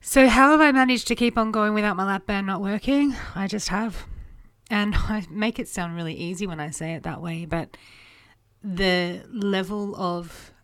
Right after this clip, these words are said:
accomplishment I feel knowing that I'm doing that without my tool makes me incredibly proud, because I have never been at a point in my life where I've been able to lose weight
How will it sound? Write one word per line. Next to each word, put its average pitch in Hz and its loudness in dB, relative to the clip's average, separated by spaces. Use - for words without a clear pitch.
accomplishment - -4
I 165 0
feel 180 -6
knowing 185 -4
that 165 -8
I'm 180 -6
doing 180 -8
that 156 -10
without 180 -6
my 180 -8
tool 202 -8
makes 180 -8
me 170 -14
incredibly 165 -8
proud, 131 -6
because 190 -2
I 180 -2
have 185 -6
never 175 -4
been 165 -6
at 165 -6
a 170 -4
point 170 -4
in 165 -6
my 160 -2
life 165 -2
where 160 -2
I've 147 -4
been 165 -4
able 160 -2
to 170 -6
lose 175 -4
weight 165 -8